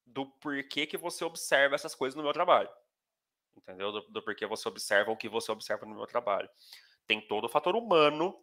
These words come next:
tem todo o fator subjetivo que só a minha cabeça também pode pôr ali. Essa questão da, da, da, da unidade do artista, ela nunca pode ser colocada de lado. Porque se, afinal de contas, qualquer um pudesse fazer o trabalho que eu faço,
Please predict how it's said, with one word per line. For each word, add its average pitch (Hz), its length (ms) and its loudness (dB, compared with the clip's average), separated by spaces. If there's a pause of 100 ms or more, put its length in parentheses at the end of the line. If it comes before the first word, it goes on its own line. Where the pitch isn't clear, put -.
(160)
tem 120 140 4
todo 117 300 2
o 135 40 -4
fator 139 380 2
subjetivo 139 840 -6
que - 100 -12
só 127 300 4
a 151 100 4
minha 160 160 4
cabeça 156 580 6
também 139 300 4
pode 131 380 6
pôr 151 200 6
ali. 160 380 -2 (500)
Essa 117 360 12
questão 127 720 6
da, 113 320 10
da, 104 360 8
da, 101 360 2
da 98 400 0
unidade 110 720 10
do 110 100 0
artista, 117 720 -2
ela 101 200 4
nunca 110 240 -6
pode 196 200 -4
ser 202 80 -4
colocada 196 320 -2
de 190 60 -6
lado. 143 380 6 (640)
Porque 110 220 0
se, - 120 2
afinal 117 280 2
de 117 100 -6
contas, 117 300 -4
qualquer 120 320 4
um 120 120 2
pudesse 120 380 0
fazer 113 160 0
o 113 40 -4
trabalho 113 380 4
que - 120 -12
eu 113 160 -2
faço, 120 680 4